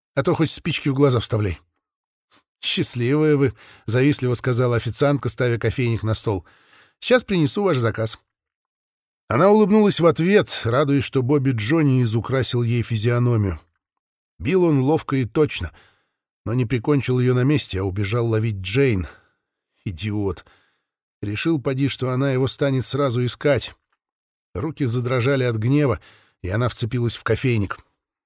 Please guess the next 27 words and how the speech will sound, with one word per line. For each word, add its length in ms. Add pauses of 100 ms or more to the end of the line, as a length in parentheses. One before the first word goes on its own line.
(160)
Только 260
дурак 480
кинется 520
раненым 440
в 120
погоню 420
за 140
врагом. 420 (640)
А 200
она 180
дурой 360
не 100
была. 600 (760)
Ничего, 640 (500)
скоро 360
она 160
разберется 640
с 80
Бобби 300
Джо. 320 (600)
А 80
пока, 340
раз 220
уж 140
город 320
кишит 360
копами, 480